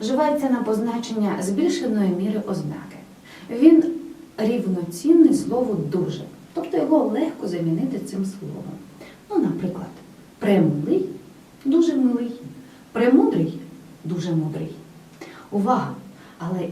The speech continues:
інколи для підсилення вираження якості вживається ще слово без префікса. Наприклад, дивний, предивний, білий, прибілий, далеко, предалеко.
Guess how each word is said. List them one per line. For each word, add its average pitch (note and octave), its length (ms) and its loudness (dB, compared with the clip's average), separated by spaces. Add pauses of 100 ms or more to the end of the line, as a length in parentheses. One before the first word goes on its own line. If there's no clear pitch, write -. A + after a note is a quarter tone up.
(140)
інколи B3+ 560 6
для F3+ 160 -6
підсилення A3+ 960 0
вираження F#3 720 0
якості - 520 -8 (220)
вживається B3 580 0
ще - 220 -10
слово D4 500 2 (240)
без G#3+ 280 0
префікса. - 600 -8 (140)
Наприклад, G#3 560 -6 (520)
дивний, C#4 680 6 (300)
предивний, E3 760 -4 (440)
білий, F3 640 2 (180)
прибілий, B3 680 2 (380)
далеко, E3+ 680 -2 (380)
предалеко. E3 580 -2